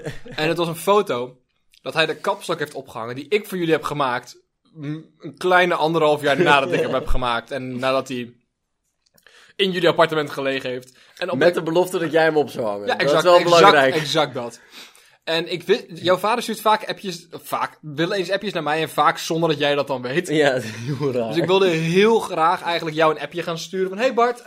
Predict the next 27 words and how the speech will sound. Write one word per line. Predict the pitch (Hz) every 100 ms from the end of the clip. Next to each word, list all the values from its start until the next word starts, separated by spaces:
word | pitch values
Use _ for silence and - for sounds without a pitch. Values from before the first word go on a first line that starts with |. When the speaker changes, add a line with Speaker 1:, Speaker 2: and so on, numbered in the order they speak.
| 220
Speaker 2:
zou | 214
ik | 214
anders | 233 202
morgen | 214 226 214
de |
betonboor | 190 - 240 196 175 156
meenemen? | 151 143 139 135
Dan | 143
kan | 190
ik | 196
even | 202 196
jullie | 190 233
kapstok | 185 175 175
Speaker 1:
<laughs> | 147
Speaker 2:
ophangen." | 156 147 156 214 208 190 175 - - - - _ _ - -
En | 180
dat | 170
jij | 180
dan | 180
of | 175 175
had | 175
gezegd, | 185 170
"Haha, | 180 175 175
mijn | 165
vader | 165 165
heeft | 160 165
al," | 151 151